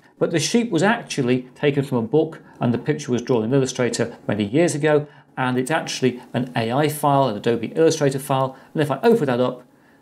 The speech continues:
you will see it gives us the preview. For some reason it says P D F import settings, it is not a P D F, it's an A I file,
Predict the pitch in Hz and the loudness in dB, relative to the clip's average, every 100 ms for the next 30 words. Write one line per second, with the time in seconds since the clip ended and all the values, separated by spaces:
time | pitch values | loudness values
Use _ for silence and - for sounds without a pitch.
0 | - 127 113 - 139 127 127 120 104 - | -2 0 0 0 2 2 0 -4 -4 -10
1 | - - 165 147 151 147 - - - 147 | -6 0 2 4 2 0 -6 -8 -2 2
2 | 240 185 170 147 139 131 123 - 147 131 | 4 4 4 2 0 -4 -4 -4 -2 0
3 | 123 147 139 113 117 - 135 127 127 107 | 2 2 2 0 -4 -4 -4 0 -2 -2
4 | 104 98 139 135 113 - 113 120 117 - | -6 -2 -2 -2 -4 -4 0 0 -2 -6
5 | 143 135 110 117 113 120 117 | -6 -2 0 0 0 0 0